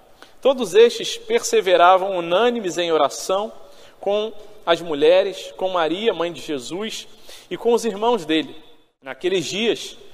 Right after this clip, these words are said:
Pedro se levantou no meio dos irmãos que formavam um grupo de mais ou menos cento e vinte pessoas e disse: 'Irmãos,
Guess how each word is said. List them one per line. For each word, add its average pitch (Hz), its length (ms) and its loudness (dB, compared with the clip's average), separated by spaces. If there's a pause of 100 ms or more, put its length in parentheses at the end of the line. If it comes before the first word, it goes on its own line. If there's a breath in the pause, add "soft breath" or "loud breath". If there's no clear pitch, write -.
(380 soft breath)
Pedro 233 300 6
se - 160 -8
levantou 185 800 0
no 202 120 -6
meio 214 300 0
dos 202 180 -6
irmãos 170 460 -2
que - 120 -14
formavam 165 680 0 (300 loud breath)
um 190 120 -6
grupo 226 280 -4
de 175 100 -6
mais 202 320 0
ou 208 60 2
menos 202 340 -4
cento 247 380 -4
e 208 40 -4
vinte 202 300 -8
pessoas 185 460 0
e 170 80 -8
disse: 175 380 -6
'Irmãos, 214 600 0